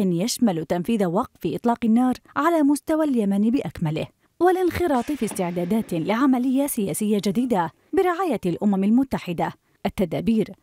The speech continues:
تتضمن دفع رواتب القطاع العام واستئناف صادرات النفط وفتح الطرق،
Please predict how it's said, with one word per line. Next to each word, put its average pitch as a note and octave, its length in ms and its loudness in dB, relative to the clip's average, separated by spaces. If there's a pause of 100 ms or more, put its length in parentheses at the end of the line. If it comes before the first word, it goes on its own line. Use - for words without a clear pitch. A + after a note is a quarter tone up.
(100)
تتضمن E4 600 2
دفع E3+ 280 0
رواتب F3 480 0
القطاع F#3 460 -2
العام A#3+ 440 2
واستئناف G3 500 -2
صادرات F#3+ 480 0
النفط G3+ 500 -2
وفتح - 380 -6
الطرق، B3+ 460 -2